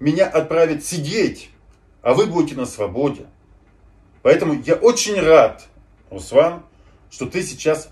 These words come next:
показал себя. Видимо, Бог меня любит и отводит меня от неприятностей. И то, что ты себя показал, меня оберегло на будущее. Потому что ты,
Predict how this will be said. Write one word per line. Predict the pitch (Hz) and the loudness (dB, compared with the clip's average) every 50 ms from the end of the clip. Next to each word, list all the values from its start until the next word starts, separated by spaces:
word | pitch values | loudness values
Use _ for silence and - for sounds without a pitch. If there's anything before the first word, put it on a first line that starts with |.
| _ _ - | _ _ -2
показал | - 123 - - 131 113 98 123 147 151 147 | -2 -2 -2 -2 -6 -4 2 4 4 4 4
себя. | - - - 131 117 98 107 98 92 92 92 - - _ _ _ _ _ _ _ _ _ _ _ _ _ _ _ _ _ _ _ _ _ _ _ _ _ _ | 0 -10 -14 -14 -14 -8 -6 -4 -4 -6 -6 -12 -20 _ _ _ _ _ _ _ _ _ _ _ _ _ _ _ _ _ _ _ _ _ _ _ _ _ _
Видимо, | - 110 156 165 175 175 156 143 | -14 -12 -10 -8 -8 -6 -6 -6
Бог | 120 117 135 220 202 - 185 | -6 0 2 4 4 4 0
меня | 185 185 180 185 180 - - | -8 -6 -2 -2 -2 -2 -2
любит | 160 160 202 214 202 135 127 120 - - - _ _ _ _ | -8 -8 -8 -8 -6 -8 -8 -10 -10 -18 -20 _ _ _ _
и | - 123 | -2 0
отводит | 139 160 160 165 190 214 190 175 123 120 | 0 0 0 0 -4 -4 -4 -4 -8 -8
меня | 120 113 117 123 120 | -8 -6 -4 -2 -2
от | 110 - 110 | -2 -4 -6
неприятностей. | 101 95 107 104 98 107 110 107 - - 92 - - _ _ _ _ _ _ _ _ _ _ _ _ _ _ _ _ _ _ _ - | -14 -12 -12 -8 -4 -2 -2 -2 -4 -8 -18 -20 -20 _ _ _ _ _ _ _ _ _ _ _ _ _ _ _ _ _ _ _ -12
И | - - | -4 2
то, | 220 | 2
что | 214 - 208 | 2 2 0
ты | - 240 226 | -4 -4 -8
себя | - 190 170 190 185 170 | -8 -6 0 2 2 2
показал, | - 180 - 185 180 156 170 185 185 175 165 - - - _ _ _ - | 2 0 0 0 0 0 0 -2 -2 -2 -4 -8 -14 -20 _ _ _ -10
меня | 120 139 160 180 180 170 | -6 -2 2 2 4 4
оберегло | 160 143 156 160 165 160 151 175 180 175 156 | 2 2 0 -2 -2 -2 -2 0 0 0 0
на | 143 143 139 | -2 -4 -6
будущее. | 131 135 143 147 120 113 113 - - - - - - - _ _ _ _ _ _ _ _ _ _ _ | -6 -6 -8 -8 -8 -8 -12 -12 -12 -14 -16 -20 -20 -20 _ _ _ _ _ _ _ _ _ _ _
Потому | _ - - - - - | _ -2 0 0 2 0
что | - - - 143 | -2 -2 -2 -4
ты, | 147 - - - 185 190 214 226 220 208 196 | -4 -6 -12 -8 -4 -4 -4 -4 -6 -8 -12